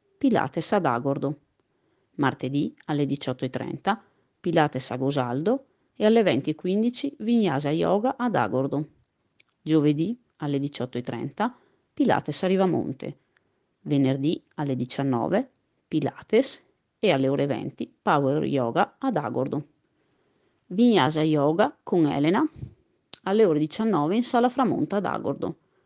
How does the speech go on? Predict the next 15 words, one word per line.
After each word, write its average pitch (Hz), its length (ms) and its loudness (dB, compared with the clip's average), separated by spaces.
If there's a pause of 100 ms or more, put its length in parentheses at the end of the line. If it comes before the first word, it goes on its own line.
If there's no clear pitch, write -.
(380)
attivo 185 580 0
anche - 540 -2
il 208 140 -2
ventisei 214 500 -2
di 143 80 -4
settembre. 151 720 -4 (1600)
Mercoledì 190 600 2
ventisette 233 560 -2
settembre, 143 720 -6 (320)
mercato 180 520 0
settimanale 147 720 0
sul 254 200 -2
Broi 139 220 0
di 180 140 2
Agordo. 143 520 -4